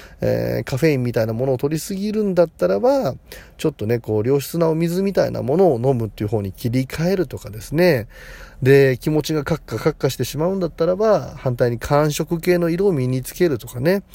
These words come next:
えー、呼吸なんかもね、こう、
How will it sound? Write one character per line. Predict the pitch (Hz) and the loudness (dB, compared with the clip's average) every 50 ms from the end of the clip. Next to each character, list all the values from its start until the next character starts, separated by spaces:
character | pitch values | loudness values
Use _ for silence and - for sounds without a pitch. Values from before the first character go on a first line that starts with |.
| - - - - - - - - - - - | -18 -18 -18 -18 -20 -20 -20 -20 -10 -4 0
え | 110 110 107 110 113 - - | 0 0 0 0 -2 -6 -8
ー、 | - | -8
呼 | - 135 120 | -8 -8 -4
吸 | - 147 151 160 | -2 0 2 4
な | 170 190 208 | 4 4 2
ん | 190 | 2
か | - 123 104 | 0 -2 -4
も | 110 110 | -4 -4
ね、 | 113 117 110 | -4 -4 -4
こ | - - 107 104 104 101 101 101 101 101 101 107 110 - | -4 -4 -4 -2 -2 0 -2 -2 -2 -4 -6 -8 -10 -14
う、 | - | -18